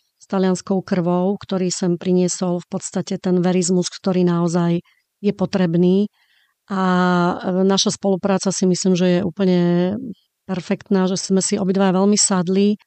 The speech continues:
aj, eh, pri vnímaní tej hudby, že sme veľmi na takej rovnakej, balansujeme na takej rovnakej nejakej úrovni. On sa prispôsobuje mne, ja sa prispôsobujem jemu. Nie je to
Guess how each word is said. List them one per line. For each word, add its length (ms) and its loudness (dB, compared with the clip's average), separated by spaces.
aj, 240 0
eh, 480 2
pri 160 -2
vnímaní 480 4
tej 160 2
hudby, 560 2
že 480 0
sme 240 2
veľmi 560 4
na 80 0
takej 400 0
rovnakej, 720 2
balansujeme 480 2
na 80 2
takej 320 0
rovnakej 460 2
nejakej 360 0
úrovni. 640 2
On 100 2
sa 140 -2
prispôsobuje 720 2
mne, 340 4
ja 60 -2
sa 100 -6
prispôsobujem 720 0
jemu. 360 4
Nie 180 4
je 80 -2
to 60 -2